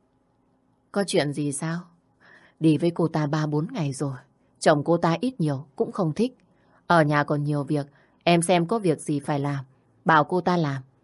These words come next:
rồi cho cô ta ở đây nghỉ ngơi. Mình về đi nhá, nghe anh. Ngày mai anh dừng lịch trình, anh đưa mình đi khám bệnh nhá." "Thôi được rồi mà, em không sao đâu,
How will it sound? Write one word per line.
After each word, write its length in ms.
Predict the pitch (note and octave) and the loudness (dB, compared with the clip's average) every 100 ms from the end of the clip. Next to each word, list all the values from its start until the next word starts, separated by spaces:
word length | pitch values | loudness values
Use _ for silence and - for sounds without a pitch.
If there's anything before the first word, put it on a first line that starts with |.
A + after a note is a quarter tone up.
| _ - | _ -4
rồi 340 | E3+ D3+ C#3+ | 2 2 2
cho 140 | D#3+ E3+ | 0 0
cô 180 | F3+ E3+ | -2 -2
ta 440 | F3+ F3 F3 E3+ _ _ _ _ _ _ - | -2 0 -2 -6 _ _ _ _ _ _ 0
ở 180 | E3 | 0
đây 200 | C3+ F3 | 2 0
nghỉ 240 | F3 D#3+ C3+ | 2 0 0
ngơi. 300 | C3 E3+ F#3 _ _ _ _ _ - | -4 -6 -6 _ _ _ _ _ 2
Mình 440 | F3 D3+ D3 C#3+ - | 4 4 2 -4 0
về 160 | - D3+ | 2 2
đi 200 | F3+ - _ | 0 -6 _
nhá, 240 | E3+ F#3 A3+ _ _ - | -2 -2 -4 _ _ 0
nghe 200 | F3 F3 | 0 0
anh. 300 | F#3 G3 G3 _ _ _ _ _ _ _ | -2 -4 -6 _ _ _ _ _ _ _
Ngày 160 | D#3 D3+ | 0 2
mai 540 | D3 E3 E3 D#3+ D#3+ - _ _ _ - | 2 0 2 0 -2 -8 _ _ _ -2
anh 160 | F3+ E3+ | 2 4
dừng 220 | E3+ C#3+ | 4 2
lịch 160 | C#3 C3 | -2 -2
trình, 220 | E3 C#3+ C#3+ _ _ _ | -2 -2 -6 _ _ _
anh 160 | F3 E3+ | 0 2
đưa 140 | F3 | 2
mình 260 | D#3+ C#3+ C3+ | 2 0 -2
đi 120 | E3+ | -4
khám 260 | E3+ D3+ G3 | -2 -4 -2
bệnh 160 | F3 - | -4 -4
nhá." 280 | F3 G#3 A#3 _ _ _ _ _ _ _ _ | -4 -4 -10 _ _ _ _ _ _ _ _
"Thôi 120 | - E3+ | 0 2
được 180 | D3+ | 2
rồi 220 | D#3+ D3 C#3+ | 2 -2 -2
mà, 280 | D3 - _ _ _ _ _ - | -4 -6 _ _ _ _ _ 0
em 180 | F3 E3+ | 2 2
không 160 | E3+ | -2
sao 220 | E3+ F3 E3+ | -2 -2 0
đâu, 160 | E3+ | -2